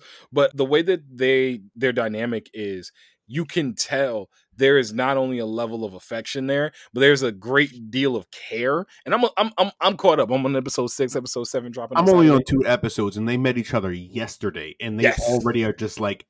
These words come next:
Speaker 2: in it. And
Speaker 1: Oh,
Speaker 2: it
Speaker 1: you're
Speaker 2: feels
Speaker 1: done.
Speaker 2: right because,
Speaker 1: You're
Speaker 2: bro,
Speaker 1: done.
Speaker 2: they're, because they're perfect for each other.
Speaker 1: Yeah, you're done. You're, you're in it. This is
Speaker 2: It's over. It's, I'm,
Speaker 1: this
Speaker 2: I'm, I'm bodying every single episode after this podcast.
Speaker 1: Yeah,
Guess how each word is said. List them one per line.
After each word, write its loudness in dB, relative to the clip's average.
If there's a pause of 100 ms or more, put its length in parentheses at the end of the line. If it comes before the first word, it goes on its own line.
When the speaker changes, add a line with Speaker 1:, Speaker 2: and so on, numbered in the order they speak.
Speaker 2:
in -2
it. -8 (440)
And 4
Speaker 1:
Oh, 6
Speaker 2:
it 4
Speaker 1:
you're -2
Speaker 2:
feels 4
Speaker 1:
done. -8
Speaker 2:
right 0 (120)
because, -6
Speaker 1:
You're -4
Speaker 2:
bro, 4
Speaker 1:
done. -12
Speaker 2:
they're, 0
because 0
they're -2
perfect 0
for -8
each -8
other. -12 (240)
Speaker 1:
Yeah, -2
you're 0
done. -6 (180)
You're, -2
you're -2
in 0
it. -8
This -2
is 0
Speaker 2:
It's 0
over. 8
It's, 2
I'm, 6
Speaker 1:
this 4
Speaker 2:
I'm, 6
I'm 2
bodying 2
every -4
single -4
episode 0 (100)
after -2
this -2
podcast. -4 (280)
Speaker 1:
Yeah, -4